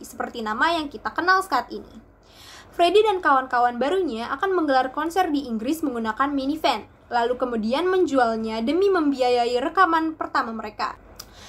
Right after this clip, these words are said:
Pada seribu sembilan ratus tujuh puluh lima, band Queen memulai tur ke Amerika dengan menggandeng pengacara Jim Page yang bernama Tom Hollander. Kemudian, Queen bersama Reid dan Page bertemu produser rekaman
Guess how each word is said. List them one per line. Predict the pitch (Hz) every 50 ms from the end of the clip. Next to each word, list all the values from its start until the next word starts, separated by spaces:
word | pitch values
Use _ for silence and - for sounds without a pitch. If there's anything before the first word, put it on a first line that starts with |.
| - - - -
Pada | 254 240 247 233
seribu | - 330 359 381 440
sembilan | 427 - 349 302 277 269 247
ratus | 254 269 277 381
tujuh | 370 381 403 370
puluh | - 277 240 226
lima, | 214 202 208 220 247 311 349 359 349 -
band | 285 247 311 320 320 320
Queen | 320 427 440 415
memulai | 359 285 262 254 254 247 254 -
tur | - 415 440 -
ke | - 320
Amerika | 254 254 240 233 214 214 - - 247 269 285
dengan | 240 277 330 381 392
menggandeng | 370 349 311 262 247 240 240 240 240 262 -
pengacara | - 403 403 381 370 - 285 254 233 226 226
Jim | 208 196 240 311 370 339 220
Page | 226 226 240 - - 294
yang | 254 247
bernama | 233 226 214 214 202 208 226 277 330 349 359 370 349 339 - _
Tom | 392 381 403 403 339
Hollander. | 269 233 220 226 233 214 214 - - - - - - - - - _ _ -
Kemudian, | 302 269 254 254 220 226 233 233 233 240 240 247 -
Queen | - 403 427 403
bersama | 320 302 294 - 262 247 240 247 233 233 226 226
Reid | 233 233 247 262 339 403 392 277
dan | 254 247 233 226
Page | 208 220 214 247 302 - -
bertemu | 320 339 339 339 - 415 403 415 415
produser | 403 349 330 294 277 302 294 - 277 262
rekaman | 262 330 330 381 359 285 269 254 262